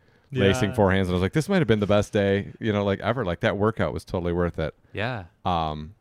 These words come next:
Speaker 1: and then I played around at leagues, and it went pretty well, but I was trying to fuck around with that, like, run up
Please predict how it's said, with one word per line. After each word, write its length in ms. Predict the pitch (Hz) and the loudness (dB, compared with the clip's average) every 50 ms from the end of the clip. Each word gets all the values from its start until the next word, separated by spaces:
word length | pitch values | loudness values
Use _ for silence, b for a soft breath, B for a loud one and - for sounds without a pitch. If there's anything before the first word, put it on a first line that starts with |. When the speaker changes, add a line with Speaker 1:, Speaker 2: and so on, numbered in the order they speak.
| _ | _
Speaker 1:
and 140 | - 113 107 | -2 0 0
then 80 | 107 98 | 0 0
I 60 | 92 | 0
played 220 | - - 98 92 90 | 0 0 -2 -2 -2
around 280 | 85 85 80 80 80 | -2 -2 -2 -2 -4
at 140 | 80 73 - | -6 -6 -6
leagues, 320 | 82 87 80 76 - - 98 | -6 -6 -8 -8 -10 -8 -4
and 80 | 95 | 0
it 40 | 104 | 0
went 140 | 110 110 - | 0 0 2
pretty 140 | 123 110 98 | 2 2 2
well, 200 | 92 90 85 82 | 2 2 0 0
but 120 | 92 92 | 0 0
I 20 | |
was 80 | 92 - | -2 -2
trying 200 | - 117 107 92 | -2 -2 -2 -2
to 40 | 90 | -2
fuck 240 | - 107 95 - - | -2 -2 -2 -2 -2
around 160 | 92 90 90 | -2 -2 -2
with 100 | 87 82 | -2 -2
that, 140 | 90 80 - | -2 -4 -4
like, 200 | - 76 76 - _ _ _ _ b b b b b b b b b b b b _ _ _ _ _ - | -4 -8 -10 -12 _ _ _ _ b b b b b b b b b b b b _ _ _ _ _ 0
run 220 | 101 98 95 92 | 2 4 4 4
up 240 | 92 90 90 - - | 4 2 0 -2 -6